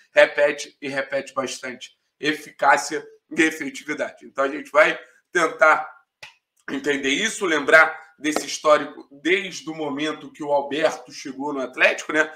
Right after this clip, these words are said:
Afinal, vai ser o recorte que a gente vai ter até o final da temporada e analisando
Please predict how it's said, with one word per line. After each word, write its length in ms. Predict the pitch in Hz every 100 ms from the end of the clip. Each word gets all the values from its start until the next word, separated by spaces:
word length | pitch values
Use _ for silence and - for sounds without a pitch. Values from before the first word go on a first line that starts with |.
| - _
Afinal, 440 | 156 156 151 143
vai 100 | 147
ser 140 | 139 170
o 40 |
recorte 520 | 147 127 156 160 -
que 80 | -
a 40 |
gente 220 | 139 147 -
vai 160 | 147
ter 340 | 139 151 147 - - - -
até 320 | 156 156 151
o 80 | 143
final 300 | - 147 143
da 120 | 151
temporada 640 | 156 - 151 147 151 147 _ _
e 140 | 151
analisando 800 | 160 156 151 143 123 127 123 123